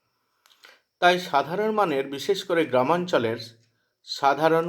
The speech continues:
মধ্যবিত্ত নাগরিকদের কথা মাথায় রেখে আজ এই বিষয়টা নির্বাচন করলাম।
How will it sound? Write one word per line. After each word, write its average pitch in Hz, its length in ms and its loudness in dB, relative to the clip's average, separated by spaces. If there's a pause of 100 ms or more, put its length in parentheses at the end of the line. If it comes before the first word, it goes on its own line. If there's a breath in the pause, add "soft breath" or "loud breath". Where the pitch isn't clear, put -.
মধ্যবিত্ত 127 640 -4 (1120)
নাগরিকদের 117 720 -2 (1300)
কথা 131 260 -4
মাথায় 131 400 0
রেখে 98 320 -2 (1040)
আজ 123 200 0 (180)
এই 120 160 -6
বিষয়টা 113 420 -12
নির্বাচন 92 440 -12
করলাম। - 340 -20